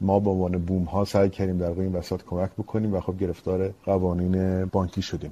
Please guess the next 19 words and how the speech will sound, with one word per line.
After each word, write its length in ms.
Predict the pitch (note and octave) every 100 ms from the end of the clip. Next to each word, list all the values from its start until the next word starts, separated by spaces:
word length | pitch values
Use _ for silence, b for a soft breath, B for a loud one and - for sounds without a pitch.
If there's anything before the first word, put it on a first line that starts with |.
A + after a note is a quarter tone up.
| - A#2+
در 180 | C3
ارتباط 720 | E3 E3 D#3 D#3+ D#3+ D#3 D#3 C#3+
موضوعی 420 | C#3+ D3 C3+ D3+
که 240 | D3+ D3+
فرمودید، 800 | D3 D3 C#3+ D3 C#3+ D3 D3+ C#3+ -
ببینید 240 | D3 C#3
من 320 | B2 B2+ C3+ D3
شخصاً 680 | C3 A2 - G#2+ G2+ F#2+ F#2 F#2 F#2
و 240 | F2+ F2 -
حالا 260 | F#2 F2 - _ -
بدنه 480 | F2+ F#2+ F#2+ A2+ A2
ما 340 | F#2+ F2+ F2+
اعتقاد 680 | - G#2 - G2+ - A2 A2+ - -
به 420 | A2 A2+ A2+ A2+ G2
رقابت 880 | G2 F#2+ G2 F#2+ F#2 E2 A2 A2 -
از 420 | A2 G#2+ G2+ E2+
جنس 400 | G2 G#2 G#2 -
همکارانه 1080 | G#2+ G#2 F#2+ F#2 F2 E2+ - E2+ F2 F2 F#2
داره، 200 | D2